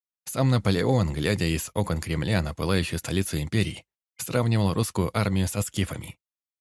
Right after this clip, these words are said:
«Все, что могли, уже сделали»,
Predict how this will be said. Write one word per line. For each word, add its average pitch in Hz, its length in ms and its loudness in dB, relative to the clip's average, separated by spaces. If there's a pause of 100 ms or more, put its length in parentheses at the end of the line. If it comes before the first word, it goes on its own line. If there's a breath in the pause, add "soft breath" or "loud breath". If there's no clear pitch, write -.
(760)
«Все, 113 460 0
что - 220 -4
могли, 87 480 0 (420)
уже 87 260 0
сделали», 80 600 0